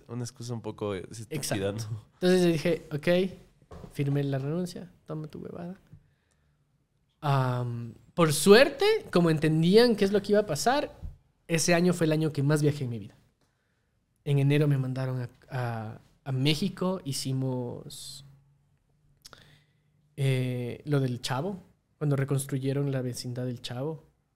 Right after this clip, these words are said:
Speaker 2: y por los, porque le iban a dar el play de plata al canal del Chavo en YouTube. Fue el hijo de Roberto Gómez, ahí hablamos de lo del sketch, del video, todo. Grabamos eso, viajé full. Después me fui a Estados Unidos, me fui a Los Ángeles, me fui a Colombia,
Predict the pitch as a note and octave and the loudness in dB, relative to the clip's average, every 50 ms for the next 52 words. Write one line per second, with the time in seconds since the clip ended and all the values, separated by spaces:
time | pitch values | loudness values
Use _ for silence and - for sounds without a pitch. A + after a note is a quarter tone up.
0 | _ _ - C3+ B2+ A#2+ A#2+ A#2 A2+ A2 A2 A2 A2+ B2 - - _ - C#3+ C3+ | _ _ -12 -10 -8 -6 -6 -6 -8 -8 -8 -10 -12 -14 -16 -18 _ -6 -4 -4
1 | B2+ B2+ A#2+ - - - - - D3 C3 - - - - C#3 B2+ B2 B2 B2 B2 | -2 -4 -4 -6 -8 -12 -8 -6 -6 -6 -6 -8 -10 -6 -4 -4 -2 -2 -2 -2
2 | C3 C3 C3 B2+ B2+ C3 B2 B2+ - B2+ B2+ B2+ B2 B2+ B2 - B2 A#2+ A#2+ - | -2 -2 -2 -2 -2 -4 -4 -6 -6 -6 -6 -4 -6 -6 -8 -6 -6 -8 -6 -8
3 | - C3 C3 - - - - - _ _ - D#3 D#3 - D3 C3+ C3+ C3+ C3+ B2+ | -8 -10 -10 -12 -18 -20 -20 -20 _ _ 0 0 2 2 0 -2 -2 -2 -2 -4
4 | A#2 - - C3+ C3 C3 C3 B2+ B2 A#2 A2+ - - E3 F3 E3+ - - - - | -6 -6 -6 -4 -4 -4 -4 -4 -4 -6 -6 -4 -2 -2 -2 -2 -6 -10 -20 -20
5 | - - _ _ - - C#3 B2+ B2 C3 C3+ C#3+ - - D3 C3 B2 A#2 A2+ A2 | -20 -20 _ _ -4 -2 0 0 2 0 0 -2 -2 -4 -4 -4 -4 -4 -6 -6
6 | A2 A#2+ A#2+ A#2+ B2 B2 - - B2+ B2 C3+ D3+ D#3 D#3 D#3 D#3 D#3 D3+ C#3+ C3+ | -6 -6 -4 -4 -6 -6 -6 -6 -4 -2 0 0 0 0 0 -2 -2 -2 -2 -2
7 | B2 B2+ B2+ C3 C3 B2 B2 A#2+ B2+ B2+ B2+ B2+ B2+ B2 A#2 A2+ A2+ A#2 A#2 A2+ | -2 -2 -2 -2 -2 -4 -4 -4 -4 -4 -4 -4 -4 -6 -6 -6 -6 -6 -8 -10
8 | G#2+ C#3+ D3 - - - - D#3+ D#3+ D#3 D3+ D3+ - - - - A#2+ A#2 B2 A#2 | -12 -12 -12 -14 -6 -2 0 2 2 2 0 -2 -6 -10 -8 -6 -6 -6 -6 -6
9 | A#2 B2+ C#3 D3+ D#3 D#3 D#3 D3+ D3+ - - D#3+ D#3+ D#3+ E3 E3 - - - - | -4 -2 0 0 2 0 0 -2 -4 -4 -2 -2 -2 -2 -4 -6 -10 -14 -20 -20
10 | - - - _ - C#3+ C#3 C3+ B2 C#3 C#3 C#3+ C3+ B2+ C3 D3+ D#3+ E3 D#3 - | -20 -20 -20 _ -2 0 0 2 2 2 2 2 2 2 2 0 0 0 0 -2
11 | - E3+ E3 D#3+ D#3 - - _ - C#3+ C#3+ C3+ - F#3+ F3+ - - F#3+ C4 D4 | -2 -2 -2 -2 -4 -8 -14 _ -10 -8 -6 -4 -4 -4 -4 -2 0 2 2 2
12 | G#3 C4 - - - - - - _ _ - D3 D3 D3 D3 E3 E3+ E3+ F3 F3+ | 2 0 -4 -8 -18 -20 -20 -20 _ _ 0 0 0 2 2 4 4 6 6 6
13 | F3+ F3 E3 D#3 D3 C#3 C3+ C3 - - D3+ C#3+ - D#3+ D3+ C#3+ C3+ B2+ C#3 F3+ | 4 4 2 0 -2 -2 -2 -4 -4 -4 -6 -6 -4 -4 -4 -4 -4 -2 -2 0
14 | F3+ D#3 C3+ - - - C#3 B2+ B2+ B2 E3 F#3+ F#3+ C#3 C3+ C3 C3 C3 D3 C#3+ | 0 -2 -2 -4 -6 -8 -8 -8 -6 -6 -6 -6 -6 -6 -8 -8 -8 -10 -12 -12
15 | - B2 B2 C#3 F3 G3 F#3 D3+ C3+ | -10 -8 -6 -6 -4 -4 -4 -6 -8